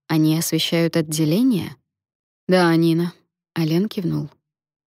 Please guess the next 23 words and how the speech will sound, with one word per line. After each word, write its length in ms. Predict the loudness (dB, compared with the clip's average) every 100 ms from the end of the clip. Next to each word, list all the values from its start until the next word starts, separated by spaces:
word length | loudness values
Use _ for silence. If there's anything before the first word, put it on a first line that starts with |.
| _
"Я 160 | 2 2
решил, 320 | 2 2 2
что 320 | -2 -2 0
людям 380 | 2 2 2 2
так 200 | 0 0
будет 280 | 2 0 -2
спокойнее. 680 | -6 -6 -4 -4 -4 -8 -14 _
Возможно, 520 | 0 2 2 2 2
вера 320 | 2 2 0 -2
в 80 |
Бога 380 | 0 2 2 0
поможет 440 | -2 0 2 0 0
нам 200 | 0 0
идти 240 | -2 -4
дальше". 540 | -2 -4 -4 -6 -8 -14 _ _ _ _ _ _ _
"Вы 220 | 0 0
против?" 580 | 2 0 0 -2 -6 -16 _ _ _
Прищурившись, 840 | -8 -6 -4 -4 -4 -6 -6 -2
он 160 | -2 -2
посмотрел 500 | -4 -4 0 0 2
в 20 |
ее 200 | 2 0
глаза. 400 | -2 -4 -8